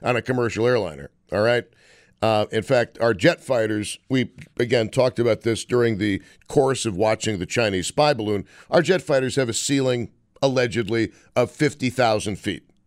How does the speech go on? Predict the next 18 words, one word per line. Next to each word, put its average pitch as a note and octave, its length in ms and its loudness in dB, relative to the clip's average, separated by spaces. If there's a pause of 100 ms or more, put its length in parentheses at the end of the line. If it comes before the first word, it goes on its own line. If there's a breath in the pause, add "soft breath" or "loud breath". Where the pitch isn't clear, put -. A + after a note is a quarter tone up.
That's G#2+ 340 0
about A#2 300 0
as - 120 -8
high C3 160 2
as A#2 120 0
you're G#2 80 -4
gonna G#2+ 160 -2
go A2+ 380 0 (240 loud breath)
in B2 100 0
a A2+ 80 -2
jet A2 240 0
fighter, G2 480 -4 (180)
allegedly. F#2+ 680 -2 (360)
And G#2 240 0
as G2 100 -4
I A2+ 60 0
mentioned A2 380 -4
earlier, A#2 460 0